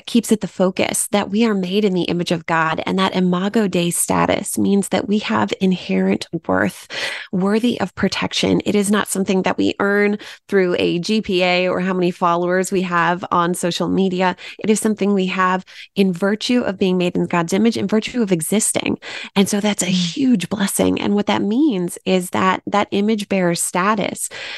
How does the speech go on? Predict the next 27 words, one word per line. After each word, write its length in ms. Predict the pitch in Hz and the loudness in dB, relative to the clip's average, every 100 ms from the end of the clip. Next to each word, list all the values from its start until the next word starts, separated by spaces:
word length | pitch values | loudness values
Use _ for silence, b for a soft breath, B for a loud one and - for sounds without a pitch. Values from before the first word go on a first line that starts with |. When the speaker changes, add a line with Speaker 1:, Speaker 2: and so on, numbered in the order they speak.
| B | B
Speaker 1:
it 160 | - - | -12 -4
means 260 | 214 233 226 | 0 0 0
that 200 | 226 - | -2 0
it 200 | 190 - | -2 -2
comes 340 | - 208 202 | -2 0 0
with 180 | 196 196 - | 0 0 0
these 260 | 190 180 | 0 0
boundaries 520 | 185 190 208 196 185 - | 0 0 2 2 0 -2
and 140 | 175 | -2
protections. 800 | - 175 - 202 - - - - - B B 226 | -2 -6 -4 -4 -2 -2 0 0 -2 B B -4
And 160 | 202 202 | 0 0
that's 240 | 214 220 | 0 -2
when 200 | 233 214 | 0 2
we 200 | 196 185 | 2 2
look 220 | 190 220 | 0 0
at 100 | - | -2
God's 280 | 190 180 175 | 0 0 0
command 460 | - 185 185 185 175 | 0 2 2 2 0
for 220 | 196 196 | 0 0
sexuality 720 | - 185 - 165 165 92 92 | 0 -2 0 0 2 2 0
about 320 | 180 190 185 | 0 0 0
not 340 | - 185 190 - B B - | 0 0 0 -2 B B -2
having 260 | 196 196 | 0 0
sex 320 | - 185 - | 0 -2 -4
prior 380 | - 196 180 190 | -8 -2 0 0
to 100 | 185 | 0
marriage. 460 | 175 180 185 185 | 0 2 2 0